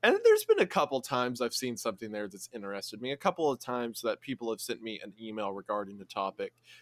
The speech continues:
that's led to research that got me into it. Uh, the boys from the tra-, the Boys on the Tracks video was actually from an email,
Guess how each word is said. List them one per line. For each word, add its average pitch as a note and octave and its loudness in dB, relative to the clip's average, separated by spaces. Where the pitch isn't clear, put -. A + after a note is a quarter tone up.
that's - -4
led A#2 2
to A2+ -8
research G#2+ -6
that A2 -16
got G2+ -2
me G2+ -10
into G#2 -6
it. G#2 -2
Uh, B2 4
the B2 -8
boys D3 4
from A#2+ -4
the A2 -4
tra-, B2 2
the B2 -8
Boys C3 2
on A#2+ -2
the G#2+ -6
Tracks A#2 0
video G2+ -2
was F#2+ -6
actually G#2 -6
from G2+ -8
an F#2+ -12
email, F#2 -8